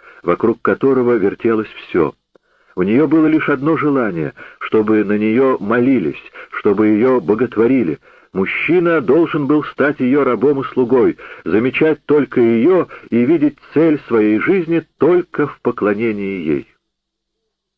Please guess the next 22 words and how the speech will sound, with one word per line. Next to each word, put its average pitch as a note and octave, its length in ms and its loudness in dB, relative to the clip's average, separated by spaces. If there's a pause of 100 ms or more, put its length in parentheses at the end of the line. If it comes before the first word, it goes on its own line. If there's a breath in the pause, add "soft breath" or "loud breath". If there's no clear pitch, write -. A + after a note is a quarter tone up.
(1080)
Ему G#2+ 340 -2
вспомнилась B2 640 -2
также A2 360 -2
надменность, F#2+ 800 -2 (380 loud breath)
с - 40 -20
которой F#2+ 440 2
она F#2 280 -2
судила F2+ 440 0
о F2+ 60 -2
женщинах, E2+ 720 -4 (320 loud breath)
на F#2+ 80 -4
ее F#2+ 280 2
взгляд, E2+ 540 -2
недостойных E2+ 840 -2
внимания. D#2 640 -6 (380)
Как F#3 240 -4
часто F3 500 -4
он C3+ 220 0
резко A#2+ 520 -2
осуждал A2+ 540 -2
ее E2 280 0
самомнение. F2 640 -4